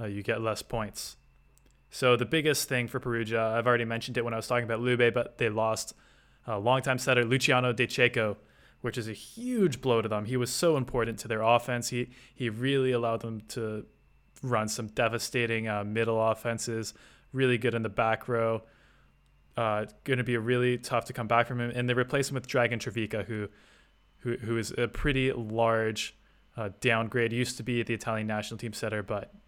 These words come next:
i-, is a lot older now, not nearly how he was in his prime. Still can provide some, uh, pretty good blocks, some decent serve, but this setting i-, is definitely gonna take a big step down from De Cecco. They're not gonna be run, be able to run nearly as much fun stuff. However,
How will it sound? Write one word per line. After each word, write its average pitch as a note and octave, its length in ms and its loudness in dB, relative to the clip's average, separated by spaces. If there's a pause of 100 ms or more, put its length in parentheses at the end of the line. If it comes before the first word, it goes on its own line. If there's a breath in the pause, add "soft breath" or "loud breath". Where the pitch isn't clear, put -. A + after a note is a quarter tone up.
i-, - 20 0
is A#2+ 280 -2
a A#2 60 0
lot A2 380 4
older A2+ 280 0
now, A2 340 0 (240 loud breath)
not A#2 240 0
nearly A#2 400 4
how A2+ 160 0
he G#2+ 80 2
was G#2 200 0
in A2+ 60 -4
his G#2+ 140 -4
prime. A2+ 420 2 (520 soft breath)
Still F3+ 260 2
can E3+ 100 -2
provide C#3+ 380 4
some, C3 160 -4
uh, A#2 180 4
pretty C3 220 -2
good B2 160 -2
blocks, A#2+ 380 2
some A2+ 120 -6
decent A2+ 300 -6
serve, A2+ 360 2 (400 loud breath)
but G#2+ 280 -2
this B2 160 -2
setting A2+ 420 4
i-, A2 40 -2
is A#2 400 -4
definitely A#2+ 300 2
gonna A2+ 140 -4
take A2 220 -6
a G#2+ 40 -2
big A2+ 300 -4
step - 300 -2
down G#2+ 240 0
from A2 100 -8
De A2+ 100 -2
Cecco. G#2+ 360 -2
They're A2 80 -2
not G#2+ 180 0
gonna A#2 140 -6
be A2+ 120 -2
run, G#2+ 340 -2 (600 soft breath)
be C3 100 4
able A#2+ 160 6
to B2 120 -6
run A2+ 240 4
nearly C3 260 6
as A#2 100 -2
much A2+ 200 -4
fun A2 200 -2
stuff. A2+ 380 -2 (240 soft breath)
However, D#3+ 480 6